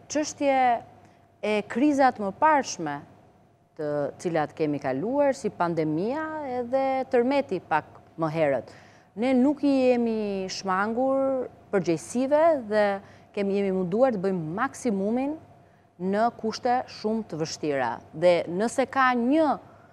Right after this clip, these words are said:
karakteristik që na dallon edhe një çështje që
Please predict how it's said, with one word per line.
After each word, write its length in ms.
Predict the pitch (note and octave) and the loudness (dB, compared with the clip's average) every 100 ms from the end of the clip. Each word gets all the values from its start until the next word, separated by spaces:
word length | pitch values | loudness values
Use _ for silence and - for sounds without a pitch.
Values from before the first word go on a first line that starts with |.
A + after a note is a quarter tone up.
| _ _ _ _ _ | _ _ _ _ _
karakteristik 720 | G#3 G#3 F#3+ F#3 F3+ - D4 - | 2 2 4 0 0 0 -2 0
që 140 | G3+ | -4
na 100 | E3 D#3 | -2 0
dallon 500 | D#3+ G3 A#3+ F3+ D3 | 2 4 4 2 0
edhe 240 | D#3+ F3+ | -2 0
një 240 | G3+ B3 B3+ | 0 0 0
çështje 540 | B3+ A#3+ - G3 D#3+ | 0 -2 -2 -2 -2
që 160 | - | -2